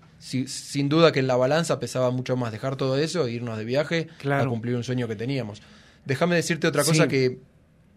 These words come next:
Speaker 1: que tiene que ver con esto de, de, del presupuesto, es que para salir de viaje y hacer un viaje de esta magnitud, eh, ni a palos tenés que tener toda la plata que vos calculás que vas a gastar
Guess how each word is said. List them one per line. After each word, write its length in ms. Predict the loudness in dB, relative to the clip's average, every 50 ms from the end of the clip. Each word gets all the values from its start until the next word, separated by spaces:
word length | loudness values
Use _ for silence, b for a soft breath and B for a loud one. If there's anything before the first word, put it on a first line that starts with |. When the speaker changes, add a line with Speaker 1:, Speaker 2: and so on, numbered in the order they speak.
| -20 -20 -20 _ -20 -16 -10
Speaker 1:
que 100 | -8 -4
tiene 240 | -2 0 0 0 2
que 80 | 2 2
ver 140 | 2 2 2
con 140 | 2 0
esto 220 | 0 0 0 0 2
de, 140 | 0 0 -2
de, 160 | -4 -6 -6
del 160 | -4 -4 -4
presupuesto, 680 | -4 -4 -6 -4 -2 2 6 6 6 6 4 0 0 -2 -4 B B B B
es 140 | B 0 2
que 300 | 2 4 4 4 2 0 b b b b b b b b b b b
para 180 | 2 2 2 4
salir 240 | 4 2 6 8 8
de 100 | 10 10
viaje 340 | 10 8 8 6 6 4 2
y 40 | 2
hacer 180 | 2 2 2
un 100 | 2 4
viaje 260 | 4 4 2 4 4
de 60 | 2 2
esta 260 | 2 0 -2 -4 -4 -4
magnitud, 600 | -4 -2 -2 0 0 0 2 2 2 2 0 -2 b b b b b b b b -20 -20 _ -6
eh, 160 | -4 -4 -2 0
ni 140 | 0 2 2
a 100 | 4 6
palos 280 | 6 6 6 6 2
tenés 200 | 2 0 -2 0
que 80 | 0 -2
tener 260 | 0 0 0 0 0
toda 340 | 0 2 4 6 6 8 8
la 120 | 6 6
plata 300 | 6 4 4 6 4 2
que 100 | 2 2
vos 180 | -2 -2 -2 0
calculás 460 | 0 0 0 0 0 2 2 2 0
que 120 | 0 0 0
vas 200 | 0 0 0 -2
a 60 | -2
gastar 440 | -4 -4 -4 0 0 2 2 0 -2